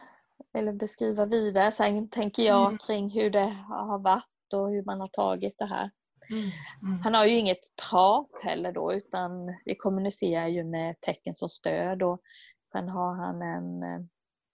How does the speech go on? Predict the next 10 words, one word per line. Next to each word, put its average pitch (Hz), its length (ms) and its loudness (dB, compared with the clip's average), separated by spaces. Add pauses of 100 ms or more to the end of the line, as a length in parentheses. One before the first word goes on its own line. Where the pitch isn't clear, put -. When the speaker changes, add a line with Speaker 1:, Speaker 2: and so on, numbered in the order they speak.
(120)
Speaker 1:
en 190 120 -8
podd 196 440 -6 (140)
eller 185 180 -4
som 185 180 -6
en 180 120 -4
bok 175 440 -4
med 190 120 -4
massa 190 380 -6
bilder 175 720 -4 (680)
och - 180 -4